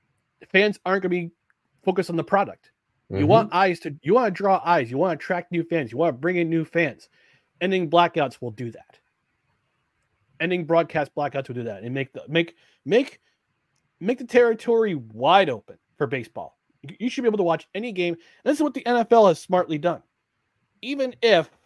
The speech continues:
Speaker 1: e-, even if in your area, like, for instance, on the N F L Plus app, I mean, it's, it's fourteen bucks a month. It's well worth it. Guess what I can do?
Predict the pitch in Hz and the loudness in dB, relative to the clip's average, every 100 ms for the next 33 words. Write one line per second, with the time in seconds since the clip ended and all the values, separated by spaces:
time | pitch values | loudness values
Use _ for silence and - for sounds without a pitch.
0 | _ _ _ _ _ _ _ _ _ _ | _ _ _ _ _ _ _ _ _ _
1 | _ _ _ - 160 240 262 247 - _ | _ _ _ -14 -6 -4 0 0 -2 _
2 | _ _ _ - 196 185 202 - 160 170 | _ _ _ -2 0 2 2 0 2 2
3 | 180 208 220 _ _ _ _ _ 151 - | 2 0 -4 _ _ _ _ _ -8 -2
4 | 170 170 175 170 - 131 - _ _ _ | 2 2 2 -2 0 -2 -4 _ _ _
5 | - 160 180 208 214 190 - 170 196 - | -6 0 2 2 4 4 4 0 0 -6
6 | 180 202 - _ _ _ _ _ _ _ | -8 -8 -10 _ _ _ _ _ _ _
7 | _ - 156 - _ _ _ - 170 - | _ -2 -2 -2 _ _ _ -12 -12 -4
8 | 233 233 - 214 185 180 - 160 151 147 | 2 2 2 0 4 2 2 -2 0 -2
9 | _ _ _ - 175 123 131 135 123 117 | _ _ _ -16 -16 -6 0 2 0 -6
10 | 120 - 101 _ _ _ _ _ _ _ | -10 -12 -18 _ _ _ _ _ _ _
11 | _ - 269 339 294 311 320 285 170 101 | _ -4 -2 0 2 2 2 0 0 -2